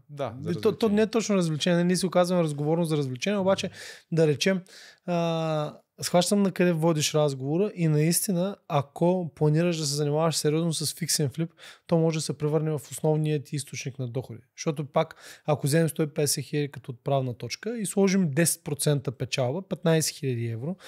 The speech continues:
Speaker 2: двайсет и шест флипа, те ти носят над триста хиляди евро печалба,
Speaker 1: Мгм.
Speaker 2: която тая триста хиляди евро, тя даже след данъци ще е повече от триста хиляди евро тая печалба. Ти тая печалба може да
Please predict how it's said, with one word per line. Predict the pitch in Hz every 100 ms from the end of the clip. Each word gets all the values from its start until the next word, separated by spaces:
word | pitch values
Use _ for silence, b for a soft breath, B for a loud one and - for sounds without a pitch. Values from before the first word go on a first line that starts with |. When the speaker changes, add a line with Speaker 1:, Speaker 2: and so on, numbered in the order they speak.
| B B B
Speaker 2:
двайсет | 135 165 170
и | 180
шест | - 175 160 -
флипа, | 156 143 - 190
те | 185 180
ти | 180
носят | 180 175 170 180
над | 175 -
триста | 165 - 160
хиляди | - 160 160
евро | 151 147
печалба, | 143 - 139 120
Speaker 1:
Мгм. | 82 B B B B
Speaker 2:
която | - 180 175
тая | 196 185 - - _
триста | - 180 170
хиляди | - 185 165
евро, | 175 170
тя | 139 160
даже | 170 175
след | - 151
данъци | 151 156 151 -
ще | 123
е |
повече | - 117 110 117
от |
триста | 135 - 113
хиляди | - 117 110
евро | 107 107
тая | 113 107
печалба. | 107 - 117 175 - B B B _ _ _
Ти | 196
тая | 180 185 180
печалба | 156 175 175 170
може | 156 165 165 170
да | 143 165 175